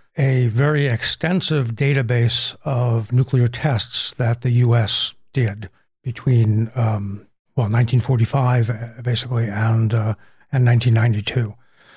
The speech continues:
The U S did, uh, over one thousand nuclear tests. There's a tremendous amount of information that's, um,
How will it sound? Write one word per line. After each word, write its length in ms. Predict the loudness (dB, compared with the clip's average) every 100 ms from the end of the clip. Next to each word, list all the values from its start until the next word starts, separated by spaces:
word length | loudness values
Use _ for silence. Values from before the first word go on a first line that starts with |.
| _ 0
The 80 | 2
U 120 | 4
S 140 | 2
did, 340 | 0 0 0 0
uh, 220 | 0 0
over 240 | 0 2
one 220 | 2 2 0
thousand 500 | 0 0 -2 -4 -8
nuclear 320 | -8 -8 -8
tests. 600 | -6 -6 -6 -14 -16 -16 _ _ -2
There's 160 | 0
a 60 | 0
tremendous 520 | 2 4 2 2 0
amount 260 | 0 2 2
of 80 |
information 680 | 0 0 2 2 2 2 2
that's, 480 | 2 0 -2 -4 -6 _ _ _ _ _ _ -6
um, 580 | -2 0 -2 -2 -4